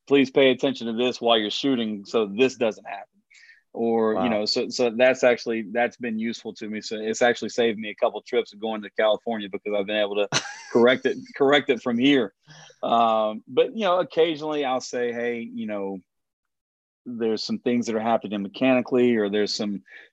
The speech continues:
Speaker 1: things you can go to that you haven't gone to that we've worked on. Just think about this when this situation comes up."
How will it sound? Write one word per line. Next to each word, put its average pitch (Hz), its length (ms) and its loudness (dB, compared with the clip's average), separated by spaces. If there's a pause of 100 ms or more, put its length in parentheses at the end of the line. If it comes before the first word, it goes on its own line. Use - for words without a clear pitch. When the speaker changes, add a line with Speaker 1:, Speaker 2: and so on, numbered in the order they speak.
(140)
Speaker 1:
things 131 340 6
you 123 80 6
can 113 200 0
go 123 220 6
to 123 220 2
that 110 220 0
you 110 80 -4
haven't 123 420 -2
gone 120 240 2
to 123 140 0
that 107 100 -2
we've 104 240 -4
worked 117 280 4
on. 117 200 4
Just 107 240 -2
think 123 160 0
about 113 340 4
this 120 280 0
when 107 120 -4
this 113 180 -4
situation 110 520 -2
comes 107 260 -2
up." 110 180 4